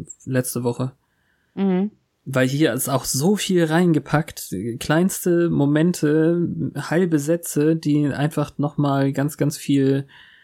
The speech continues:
Speaker 1: Komik reinbringen und erklären und, ähm, sehr, sehr cool ist. Also eine meisterhafte Folge für mich.
Speaker 2: Ja, und wegen Cordy,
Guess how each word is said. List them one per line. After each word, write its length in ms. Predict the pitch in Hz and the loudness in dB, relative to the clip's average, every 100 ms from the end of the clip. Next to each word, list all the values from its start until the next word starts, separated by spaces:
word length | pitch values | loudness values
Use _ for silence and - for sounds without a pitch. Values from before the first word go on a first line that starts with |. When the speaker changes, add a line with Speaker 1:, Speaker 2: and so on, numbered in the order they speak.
| _ _ - | _ _ -10
Speaker 1:
Komik 440 | - 143 139 131 | -2 0 0 0
reinbringen 720 | 135 131 131 127 127 127 123 | 0 2 2 2 0 2 0
und 180 | 123 123 | 0 -2
erklären 720 | 123 - - 123 120 120 123 | -4 -4 0 0 2 0 -2
und, 320 | 123 120 - - | -2 -4 -8 -8
ähm, 300 | 135 147 139 _ _ - - - | -6 -6 -8 _ _ -20 -20 -20
sehr, 240 | - - 127 | -6 2 4
sehr 160 | 123 120 - | 4 2 0
cool 160 | 120 | 0
ist. 120 | 117 123 | 0 0
Also 300 | 120 120 120 - | 2 2 0 -2
eine 220 | 120 120 | -2 -2
meisterhafte 640 | 120 123 123 123 131 131 139 | 0 2 2 0 -2 -4 -8
Folge 380 | - 120 120 - | -4 -2 -2 -4
für 140 | - | -4
mich. 300 | 127 127 - _ _ _ _ _ _ _ _ _ _ _ _ _ - | -4 -4 -10 _ _ _ _ _ _ _ _ _ _ _ _ _ -6
Speaker 2:
Ja, 180 | 165 180 | 0 2
und 120 | 185 | 2
wegen 200 | 190 175 | 0 -2
Cordy, 760 | - 170 170 196 220 226 226 | -6 -2 0 2 2 4 2